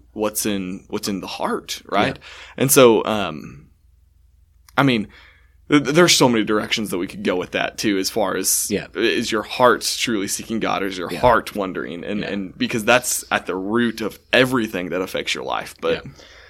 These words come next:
Speaker 2: Well, so my, I've got a question for you, and
Speaker 1: Yeah.
Speaker 2: then, and then we'll start kinda wrapping it up. But my question is, 'cause we've been talking about wandering, we've been talking about seeking, talking about these things,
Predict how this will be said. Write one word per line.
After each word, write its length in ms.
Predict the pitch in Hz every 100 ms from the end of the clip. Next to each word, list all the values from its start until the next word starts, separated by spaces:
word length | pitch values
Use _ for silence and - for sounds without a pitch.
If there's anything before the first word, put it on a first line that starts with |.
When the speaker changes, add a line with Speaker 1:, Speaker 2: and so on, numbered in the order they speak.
| -
Speaker 2:
Well, 100 | -
so 120 | 135 160
my, 240 | 139 120 - -
I've 120 | 117
got 120 | 147
a 40 | 131
question 320 | 135 - 110
for 160 | 104
you, 240 | 101 98 -
and 100 | 104
Speaker 1:
Yeah. 120 | 131
Speaker 2:
then, 120 | 104 -
and 140 | 113
then 280 | 107 101 95 _ _ _
we'll 180 | 117 113
start 380 | - 147 127 -
kinda 180 | 120
wrapping 340 | 110 113 107 104
it 80 | 104
up. 240 | 104 113
But 200 | 107 - - - - -
my 80 | 110
question 380 | 127 165 - 107
is, 400 | 90 - - - -
'cause 140 | 110
we've 100 | 143
been 100 | 151
talking 380 | - 156 151 131
about 240 | 107 101
wandering, 400 | 92 98 98 95
we've 80 | 92
been 80 | 90
talking 320 | 107 113 117
about 400 | 98 95 95 92
seeking, 560 | - - 101 - 92 87 - - -
talking 180 | - 117
about 160 | 104 -
these 200 | 95 -
things, 600 | 110 104 95 - -